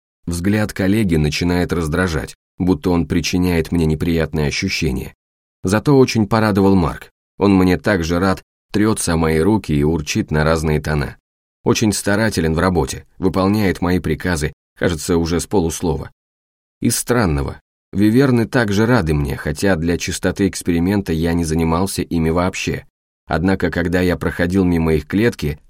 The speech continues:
они все перелетели на стенку и ловили меня за одежду. Когда же я всунул руку к ним, они положили мне морды в ладонь, трогали своими язычками.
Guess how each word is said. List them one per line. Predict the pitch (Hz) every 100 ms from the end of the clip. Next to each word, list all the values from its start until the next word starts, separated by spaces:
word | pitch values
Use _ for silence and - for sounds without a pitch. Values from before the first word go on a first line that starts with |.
| -
они | 92 104
все | 98 - 117
перелетели | 92 85 82 78 107 90
на | 78
стенку | 76 - 113 104 78 - _
и | -
ловили | 101 90 90 98
меня | 82 82 82
за | 80
одежду. | 85 92 82 67 - _ _ _ _
Когда | - 90 92
же | 92 90
я | 90 82
всунул | - 113 98 85 85
руку | 95 82 80
к | -
ним, | 104 98 - -
они | 98 120
положили | 113 95 90 107 98
мне | 85 87
морды | 85 107 92 76
в |
ладонь, | 69 85 90 - - _ -
трогали | - 113 95 76
своими | 73 82 82 82
язычками. | 80 78 95 - 85 67